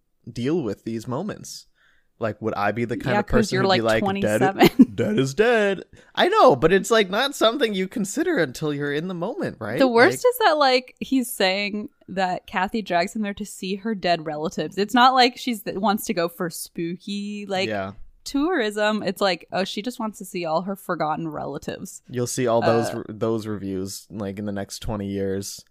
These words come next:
Speaker 1: All the, like, "Ugh, drags me there for all this sp-, with the Ouija board, et cetera."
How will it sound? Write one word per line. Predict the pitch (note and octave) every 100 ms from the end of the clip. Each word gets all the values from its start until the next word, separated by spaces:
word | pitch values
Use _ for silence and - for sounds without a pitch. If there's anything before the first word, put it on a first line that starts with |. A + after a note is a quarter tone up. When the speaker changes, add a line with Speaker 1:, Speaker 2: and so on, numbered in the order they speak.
| _ _ _ -
Speaker 1:
All | A2
the, | G2+
like, | G2 G#2 -
"Ugh, | A#2 A2 - - _ _ _ _ _ _ - -
drags | - G#2 A#2 A#2+
me | C3
there | C3 C#3
for | - C3+
all | D3 D3+
this | D3+ -
sp-, | - C3+ B2
with | B2 C3+
the | E3
Ouija | D3+ F#3 F#3 D#3+
board, | C#3 C#3 C#3+ C#3
et | B2+
cetera." | E3 E3 C#3+ B2+ B2+ C3+